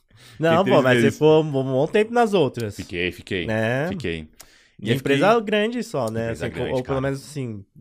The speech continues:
Speaker 1: um nome grande, né?
Speaker 2: Sim, sim.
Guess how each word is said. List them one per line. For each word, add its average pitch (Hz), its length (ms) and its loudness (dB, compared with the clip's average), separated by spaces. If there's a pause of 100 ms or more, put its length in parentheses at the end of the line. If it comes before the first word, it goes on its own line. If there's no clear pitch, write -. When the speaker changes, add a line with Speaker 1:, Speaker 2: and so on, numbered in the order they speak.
(260)
Speaker 1:
um 117 140 -12
nome 139 380 0
grande, 110 420 -4
né? 104 120 -2
Speaker 2:
Sim, 110 380 -4
sim. 85 420 -8